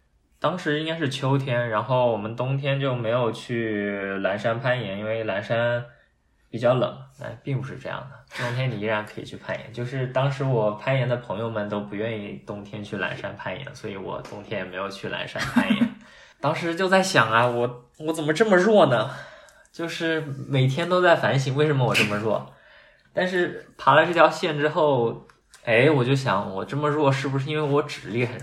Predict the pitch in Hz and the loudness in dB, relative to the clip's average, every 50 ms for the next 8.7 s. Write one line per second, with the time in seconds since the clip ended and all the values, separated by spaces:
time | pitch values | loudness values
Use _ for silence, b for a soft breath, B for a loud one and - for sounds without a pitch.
0 | - - - - - - - _ - 214 202 - - - 208 - _ _ _ _ | -14 -12 -12 -12 -14 -14 -18 _ -6 -6 -6 -6 -6 -10 -16 -16 _ _ _ _
1 | _ _ _ _ _ _ _ _ _ _ _ _ - 139 147 156 165 170 180 175 | _ _ _ _ _ _ _ _ _ _ _ _ -10 -6 -4 -2 -2 -2 -2 -4
2 | 160 - - _ _ _ _ _ _ _ _ _ _ _ _ _ _ _ _ _ | -4 -8 -12 _ _ _ _ _ _ _ _ _ _ _ _ _ _ _ _ _
3 | _ _ _ _ _ _ _ _ _ 170 175 170 175 180 180 - 247 233 185 143 | _ _ _ _ _ _ _ _ _ -10 -6 -4 -4 -4 -4 -2 -2 -2 -2 0
4 | 131 120 110 104 101 101 98 101 - - - - _ _ _ _ _ _ _ _ | 0 2 2 4 4 4 2 2 -2 -4 -10 -18 _ _ _ _ _ _ _ _
5 | _ - - 151 139 - - 110 101 - - 143 135 135 135 135 - - 117 - | _ -6 -4 -4 -2 -2 -2 -4 -4 -2 -2 0 2 2 0 0 -4 -6 -6 -4
6 | 156 143 139 131 131 131 131 131 - - 160 139 123 117 117 107 95 95 - - | -2 -2 0 0 -2 -2 -4 -4 -2 -2 0 2 4 4 4 4 2 0 -4 -6
7 | 131 120 107 - 98 95 92 90 90 - 98 95 98 - - - - - - - | -6 -6 -4 -2 -4 -4 -4 -4 -8 -10 -10 -12 -12 -14 -16 -16 -18 -20 -20 -18
8 | - - 131 123 - - 127 123 120 117 117 113 113 - | -10 -6 -4 -4 -2 -2 -2 0 2 2 0 0 -2 -6